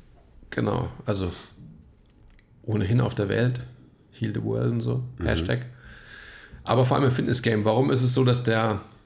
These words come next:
Speaker 1: Powerlifter,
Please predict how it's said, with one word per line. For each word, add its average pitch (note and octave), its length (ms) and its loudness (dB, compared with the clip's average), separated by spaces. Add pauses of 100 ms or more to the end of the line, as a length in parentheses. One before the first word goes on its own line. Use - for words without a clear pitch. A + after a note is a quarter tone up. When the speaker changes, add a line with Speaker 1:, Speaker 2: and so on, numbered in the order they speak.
(1300)
Speaker 1:
Powerlifter, B2+ 920 4